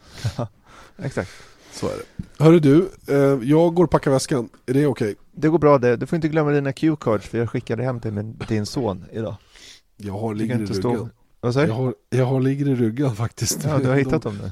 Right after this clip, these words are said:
Speaker 2: de blir oftast kvar där bara. Det är det som är problemet.
Speaker 1: Ja, okej. Men kom, kom ihåg att ta med dem nu då.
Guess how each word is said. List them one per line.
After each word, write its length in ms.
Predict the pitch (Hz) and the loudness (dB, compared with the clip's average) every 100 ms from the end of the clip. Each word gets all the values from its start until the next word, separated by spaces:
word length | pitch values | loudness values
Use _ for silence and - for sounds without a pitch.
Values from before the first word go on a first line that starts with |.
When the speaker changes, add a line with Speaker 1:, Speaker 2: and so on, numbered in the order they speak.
| - | -14
Speaker 2:
de 240 | - 127 123 | -8 -6 -4
blir 100 | 135 | -6
oftast 380 | - 131 - | -6 -8 -8
kvar 220 | - 160 113 | -6 -6 -6
där 120 | 85 | -8
bara. 180 | 85 90 | -8 -8
Det 100 | 101 | -8
är 40 | |
det 140 | 117 | -8
som 140 | 123 98 | -8 -10
är 40 | |
problemet. 420 | - 107 101 78 131 | -10 -8 -8 -10 -8
Speaker 1:
Ja, 120 | 113 | -8
okej. 240 | 110 - - _ _ - _ | -8 -12 -16 _ _ -20 _
Men 240 | 110 117 - | -8 -8 -10
kom, 360 | - 127 127 127 104 | -6 -6 -4 -6 -10
kom 200 | - 131 | -10 -8
ihåg 160 | 139 131 | -6 -6
att 60 | - | -8
ta 100 | 120 | -8
med 200 | 117 101 | -6 -6
dem 140 | 110 | -8
nu 80 | 107 | -12
då. 60 | - | -14